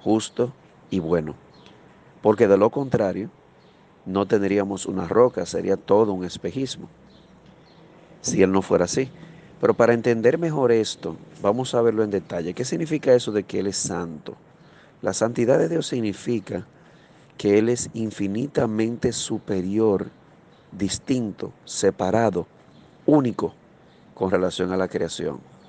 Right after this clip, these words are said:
Eso es lo que significa santo. En Éxodo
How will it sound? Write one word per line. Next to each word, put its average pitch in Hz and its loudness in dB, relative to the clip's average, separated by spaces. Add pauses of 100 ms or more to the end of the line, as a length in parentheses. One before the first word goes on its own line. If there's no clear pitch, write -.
(220)
Eso 92 0
es 110 4
lo 110 4
que 107 2
significa 95 -6
santo. 85 -6
En 90 -4
Éxodo 127 0